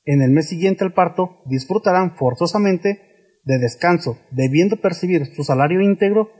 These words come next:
y conservar su empleo y los derechos que hubieran adquirido por su contrato.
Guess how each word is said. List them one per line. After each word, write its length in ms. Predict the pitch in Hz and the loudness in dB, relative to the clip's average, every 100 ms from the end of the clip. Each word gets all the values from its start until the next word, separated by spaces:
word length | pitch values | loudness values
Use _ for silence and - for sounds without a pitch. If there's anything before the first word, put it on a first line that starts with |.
| _ _ | _ _
y 160 | 143 139 | -6 0
conservar 500 | 202 208 202 190 190 | 0 0 2 0 2
su 100 | 160 | 0
empleo 400 | 147 156 196 - | 2 2 2 0
y 120 | 147 | 0
los 180 | 135 180 | 2 2
derechos 420 | 208 185 - 202 | 0 0 -2 -4
que 140 | - 175 | -4 0
hubieran 260 | 165 170 | 2 4
adquirido 540 | 170 170 160 151 170 175 | 0 -2 -2 0 0 0
por 160 | 135 | -2
su 120 | 131 | -2
contrato. 560 | 123 110 165 170 135 120 | -6 -4 -2 -2 -4 -8